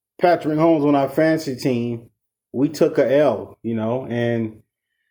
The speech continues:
yeah, my, uh, top performer was DeAndre Hopkins, which surprised the hell out of me. Okay, he got, he got me, uh, forty-five points.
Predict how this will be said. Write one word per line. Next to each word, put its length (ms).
yeah, 340
my, 340
uh, 260
top 240
performer 480
was 240
DeAndre 480
Hopkins, 500
which 240
surprised 600
the 120
hell 300
out 160
of 80
me. 240
Okay, 220
he 140
got, 560
he 80
got 300
me, 260
uh, 600
forty-five 760
points. 500